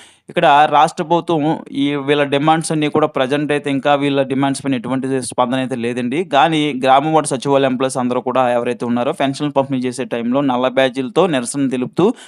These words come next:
పెన్షన్లు అనేది పంపిణీ చేయాలని చెప్పేసి వారైతే నిన్నటి రోజునైతే అప్‌డేట్ అయితే ఇచ్చారండి. కాబట్టి ఉదయం ఏడు గంటల నుంచి సాయంత్రం ఆరు గంటల వరకు కూడా గ్రామ వార్డు సచివాలయ ఎంప్లాయీస్ అందరూ కూడా నల్ల బ్యాడ్జీలతో పెన్షన్లు అనేది పంపిణీ చేస్తారండి.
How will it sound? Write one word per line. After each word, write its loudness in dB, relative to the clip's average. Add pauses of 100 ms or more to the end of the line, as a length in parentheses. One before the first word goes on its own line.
(140)
పెన్షన్లు -2
అనేది 2
పంపిణీ 0
చేయాలని -2
చెప్పేసి -6
వారైతే -2 (460)
నిన్నటి -2
రోజునైతే 0
అప్‌డేట్ -2
అయితే -6
ఇచ్చారండి. -6
కాబట్టి 0 (560)
ఉదయం 2
ఏడు 0
గంటల -2
నుంచి -4
సాయంత్రం -2
ఆరు 4
గంటల -4
వరకు -4
కూడా 2
గ్రామ 2
వార్డు 2
సచివాలయ 0
ఎంప్లాయీస్ -6
అందరూ -2
కూడా -2
నల్ల 2
బ్యాడ్జీలతో 0
పెన్షన్లు -2
అనేది -2
పంపిణీ 0
చేస్తారండి. 0